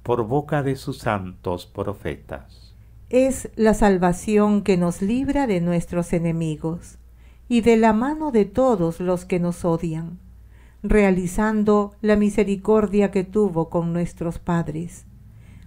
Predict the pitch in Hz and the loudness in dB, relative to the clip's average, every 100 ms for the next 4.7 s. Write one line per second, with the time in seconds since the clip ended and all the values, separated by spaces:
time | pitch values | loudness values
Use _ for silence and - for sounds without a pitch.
0 | - 214 233 226 196 180 226 262 277 269 | 0 4 6 6 4 6 2 2 -4 -2
1 | 196 175 - 277 285 180 160 160 180 160 | -4 -2 -2 -2 -4 -2 -2 -2 -2 0
2 | 170 156 160 - 160 - - - - - | 0 0 -4 -8 -8 -10 -20 -20 -20 -20
3 | - - 220 202 202 220 202 202 202 185 | -16 -2 2 2 4 4 4 2 0 -2
4 | 175 185 175 180 175 202 | -2 -2 0 2 4 2